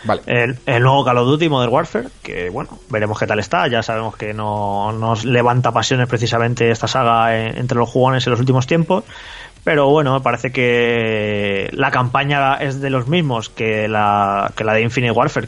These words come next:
Speaker 2: que nos gustó mucho a los dos. <laughs> Así que,
Speaker 1: Correcto.
Speaker 2: eh, viniendo de ese precedente, pues yo creo que de, hay motivos, ciertos motivos para que al menos nos apetezca la campaña de
Speaker 1: Y al
Speaker 2: este,
Speaker 1: menos por
Speaker 2: este
Speaker 1: ver, aunque sea por el aspecto técnico, un nuevo motor que, que parece que se lo han currado. Curioso, ¿no? Que lo hagan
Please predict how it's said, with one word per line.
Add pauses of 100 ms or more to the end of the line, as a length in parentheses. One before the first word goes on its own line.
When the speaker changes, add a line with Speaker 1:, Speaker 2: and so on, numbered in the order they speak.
Speaker 2:
que
nos
gustó
mucho
a
los
dos.
<laughs>
Así
que,
Speaker 1:
Correcto. (400)
Speaker 2:
eh,
viniendo
de
ese
precedente,
pues
yo
creo
que
de,
hay
motivos,
ciertos
motivos
para
que
al
menos
nos
apetezca
la
campaña
de
Speaker 1:
Y
al
Speaker 2:
este,
Speaker 1:
menos
por
Speaker 2:
este
Speaker 1:
ver,
aunque
sea
por
el
aspecto
técnico,
un
nuevo
motor
que,
que
parece
que
se
lo
han
currado.
Curioso,
¿no?
Que
lo
hagan